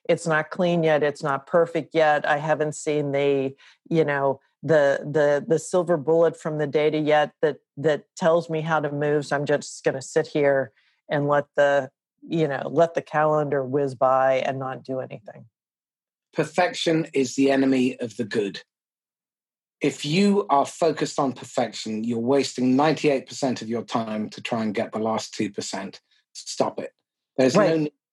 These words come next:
Speaker 2: to be perfect. Customers understand
Speaker 1: But,
Speaker 2: this.
Speaker 1: but, but aren't you seeing that? I see people hide behind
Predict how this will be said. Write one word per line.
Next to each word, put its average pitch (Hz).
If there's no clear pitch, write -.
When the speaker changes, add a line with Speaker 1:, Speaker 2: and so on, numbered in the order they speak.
Speaker 2:
to -
be 113
perfect. -
Customers 185
understand 160
Speaker 1:
But, -
Speaker 2:
this. 247
Speaker 1:
but, 202
but 277
aren't 320
you 349
seeing 226
that? 294
I 226
see 269
people 262
hide 202
behind 180